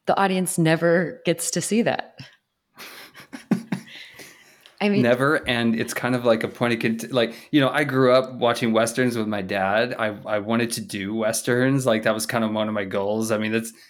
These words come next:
Speaker 2: things change, but
Speaker 1: <laughs>
Speaker 2: so when I, you know, and, and especially with Taylor's stuff, I was really excited about Taylor's stuff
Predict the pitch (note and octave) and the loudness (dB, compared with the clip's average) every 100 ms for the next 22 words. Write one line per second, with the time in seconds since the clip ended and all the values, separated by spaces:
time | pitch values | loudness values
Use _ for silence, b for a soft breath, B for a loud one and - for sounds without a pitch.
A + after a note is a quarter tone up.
0 | b D3 B2 B2 D3 C3 A2+ A#2 A#2 B | b 0 2 0 0 0 0 -2 -2 B
1 | B B B B - B2+ A#2+ B2 B2 A#2 | B B B B 2 4 4 4 4 2
2 | A2+ B2 A#2+ B2 B2 C3+ A#2+ B2 - C#3+ | 2 4 4 2 2 0 0 -2 0 0
3 | C#3 A2+ A2+ A2+ A#2 B2+ - C#3 C#3 A2 | 2 -2 0 2 2 2 0 -2 0 -2
4 | G#2+ G#2+ A2 A2 A#2+ A2+ A#2+ A#2 A2+ - | -2 -2 -2 -2 0 0 2 0 0 0
5 | A#2 A#2 A#2 A#2+ | -2 -2 -2 -4